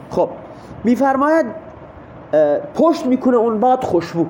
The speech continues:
یعنی چنون نهری است که باد هم ازش چی می‌شه؟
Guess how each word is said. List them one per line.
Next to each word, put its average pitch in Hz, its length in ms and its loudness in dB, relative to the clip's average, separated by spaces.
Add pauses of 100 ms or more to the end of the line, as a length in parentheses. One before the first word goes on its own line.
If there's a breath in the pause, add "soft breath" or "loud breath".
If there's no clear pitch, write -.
(240)
یعنی 120 300 -2
چنون 170 340 0
نهری 208 320 0
است 196 160 -8
که 202 80 0
باد 208 420 0
هم 208 200 -2
ازش 185 300 -2
چی 226 80 -6
می‌شه؟ 175 280 -4